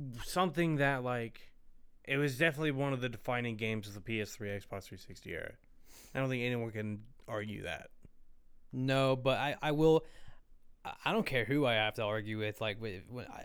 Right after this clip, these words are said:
Speaker 2: one thing, there's, if there's one opinion I truly don't like about G T A four is when I hear it's one of the best. It, no, like, not one of the best. Like, I've heard from a lot of, from a lot of different,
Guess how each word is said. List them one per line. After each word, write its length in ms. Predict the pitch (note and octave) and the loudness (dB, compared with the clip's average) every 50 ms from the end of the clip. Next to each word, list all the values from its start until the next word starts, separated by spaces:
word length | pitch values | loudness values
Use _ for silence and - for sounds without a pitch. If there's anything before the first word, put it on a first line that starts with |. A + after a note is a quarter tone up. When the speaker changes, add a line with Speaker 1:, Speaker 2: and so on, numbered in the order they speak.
| - - - | -14 -14 -12
Speaker 2:
one 280 | - D3+ C#3+ D#3+ F3+ F3 | -6 0 4 6 6 6
thing, 320 | - G#3 G3 G3 F3+ D3+ | 8 6 6 6 4 4
there's, 200 | D3+ E3 D#3+ D#3 | 6 6 6 6
if 140 | D#3+ D#3 - | 4 4 6
there's 200 | E3+ D#3+ D3 C3+ | 4 4 4 6
one 240 | C3 C3+ C#3+ D3+ D3+ | 6 6 6 8 6
opinion 520 | D3 C#3+ - C#3+ B2+ C3 C3+ C#3 C#3 C3+ | 4 2 2 0 0 2 2 0 0 0
I 140 | A2+ A#2 B2 | 0 0 -2
truly 380 | B2 - - B2+ A#2+ B2 B2 | -2 -4 -4 -2 -2 0 0
don't 180 | A#2+ A#2+ A#2 A2+ | 0 -2 -2 -2
like 260 | A2 G#2 G#2 A2 - | -2 -2 -2 -2 -4
about 260 | A#2 A#2 A#2 A2 A2 | -2 -2 -2 -2 -2
G 160 | A2+ B2 A#2+ A2 | -4 -6 -6 -6
T 220 | A2 - B2 A#2+ | -6 -4 -4 -4
A 40 | A#2 | -4
four 420 | - B2+ B2 B2 B2+ C3 C3 - - - - - - - - - - - - | -4 -4 -2 -2 -2 -2 -4 -6 -10 -16 -20 -20 -20 -18 -16 -16 -16 -14 -8
is 180 | - C3+ B2 B2 | -4 -4 -2 0
when 140 | A#2+ B2+ B2 | 0 2 2
I 100 | A#2+ A#2 | 2 2
hear 380 | G#2 C3 B2 A#2+ A#2+ A#2 A2 - - | 2 2 2 2 2 2 0 -2 -4
it's 160 | - C#3 - - | -10 -12 -10 -4
one 160 | - C3+ C3 C3 | 0 2 2 4
of 60 | A#2+ | 2
the 80 | A#2+ | 2
best. 340 | A2+ A#2 A#2+ A2+ - - - - | 2 2 2 2 0 -2 -8 -8
It, 260 | C#3+ C3 - - D#3 | -8 -8 -6 -2 0
no, 120 | D#3 C#3+ | 2 2
like, 400 | C#3 C3 A#2+ B2+ A#2+ A2+ - - - | 2 2 2 2 0 0 0 -4 -8
not 260 | C3 C#3 C3+ B2+ G2 | -4 -2 -2 -2 0
one 160 | B2+ B2 B2 | 0 0 2
of 80 | A#2+ A2 | 2 0
the 60 | A2+ | -2
best. 300 | G#2 A2 G#2 G#2 G#2+ - | -2 -2 -2 -2 -2 -4
Like, 140 | A#2 A#2 - | -6 -4 -2
I've 200 | A2+ B2+ B2+ - | 0 -2 -2 0
heard 380 | - C3+ C3 A#2+ A#2+ A2+ A2 A2+ - - - - - - - - - - - _ - - - - - - - - - - | 0 0 2 2 0 -2 -4 -8 -14 -18 -20 -20 -20 -20 -20 -18 -18 -18 -20 _ -20 -20 -20 -20 -20 -20 -20 -20 -10 -4
from 160 | C3+ A#2+ A2 | -2 -2 0
a 40 | A2 | 2
lot 220 | A#2 B2 B2 C3 | 4 4 4 4
of, 80 | B2 A#2 - - - - | 4 0 -4 -10 -18 -14
from 140 | - B2+ B2 | -10 -6 -6
a 60 | A#2 | -2
lot 200 | A#2 A#2+ B2 B2 | 0 2 2 2
of 100 | A#2+ A2+ | 2 0
different, 340 | G#2+ A#2 G#2+ - A#2+ G#2 - | -4 -6 -6 -6 -6 -8 -8